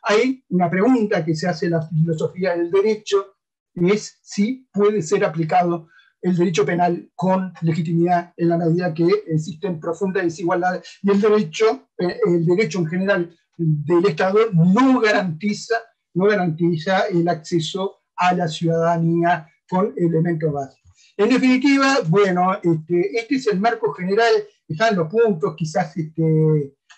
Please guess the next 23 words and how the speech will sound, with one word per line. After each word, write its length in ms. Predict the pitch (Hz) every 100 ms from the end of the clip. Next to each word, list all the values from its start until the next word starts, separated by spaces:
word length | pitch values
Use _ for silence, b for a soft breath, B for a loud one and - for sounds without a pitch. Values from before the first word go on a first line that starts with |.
| _
de 200 | 151 190
para 680 | 180 185 170 160 156 165 143
conversar, 500 | 185 185 160 254 262
pero 180 | 185 175
bueno, 520 | 190 185 170 170 156 _ -
este, 920 | 175 160 - 170 165 170 165 165 165
los 160 | 165 160
puntos 260 | 208 208
hablan 220 | 185 185 170
de 80 |
la 100 | 165
legítima 560 | 170 160 - - 175 165
defensa, 480 | 156 160 466 - 185
la 120 | 170
discrecionalidad 840 | 170 202 156 156 160 165 175 190
policial, 600 | 185 170 156 214 208 175 b b b
y 80 | 262
bueno, 260 | 285 220 202
eso 140 | 240
es 60 | 240
parte 460 | 233 233 247 -
del 160 | 156 180
mito, 500 | 254 262 160 156